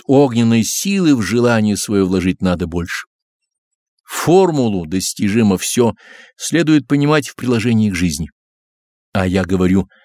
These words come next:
равновесие достижимо, спокойствие достижимо и достижимо с собою владение. Итак, утверждение желаемых качеств начинается с принятия этой формулы.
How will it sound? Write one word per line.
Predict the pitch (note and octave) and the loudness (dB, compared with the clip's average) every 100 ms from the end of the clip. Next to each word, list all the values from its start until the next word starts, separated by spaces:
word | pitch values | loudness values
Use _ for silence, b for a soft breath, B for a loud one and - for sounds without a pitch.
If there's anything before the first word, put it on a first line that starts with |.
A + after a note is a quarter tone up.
| b b - | b b -2
равновесие | F#2+ G#2+ A2 A#2 A2+ D3+ F3 - - D#3 | 2 2 4 2 4 2 2 0 -2 -2
достижимо, | D3 C#3+ - C3+ A2 A2+ D#2 - _ _ _ _ | -2 -4 -6 -6 -2 0 -2 -8 _ _ _ _
спокойствие | - - G#2+ - B2+ E3 D#3+ - D#3+ | -8 -2 -2 0 2 2 2 0 0
достижимо | D3+ B2+ - A#2 B2 G#2+ b b _ | 0 -2 -4 0 0 0 b b _
и | F#2+ | -8
достижимо | E2+ - F2+ G2 F#2 | -6 -4 0 2 0
с | |
собою | - G2 F#2 F#2+ | 0 -2 0 -2
владение. | E2 F2 D#2 E2 E2 - _ _ _ _ _ _ _ _ _ _ _ | -2 -6 -4 -6 -8 -14 _ _ _ _ _ _ _ _ _ _ _
Итак, | F2+ F#2+ A#2+ A#2 - - | -4 0 0 0 -2 -6
утверждение | G2+ - G2+ F#2+ E2+ B2 F#3+ D3 A#2 | -6 0 0 0 0 0 2 0 0
желаемых | F#2+ A#2 D3 A#2+ G2+ - | 0 2 2 2 0 -4
качеств | - F#2 F2+ - - - - _ | -8 -8 -6 -6 -8 -10 -14 _
начинается | - - F#2+ F#2 G2+ | -10 -4 -2 -2 -4
с | F2+ | -4
принятия | G2+ F#2+ G2 G2+ - A2 | 0 2 2 -2 -4 -6
этой | G#2 A2 | -4 -8
формулы. | - D3 F#2 F2 | -4 -4 -4 -8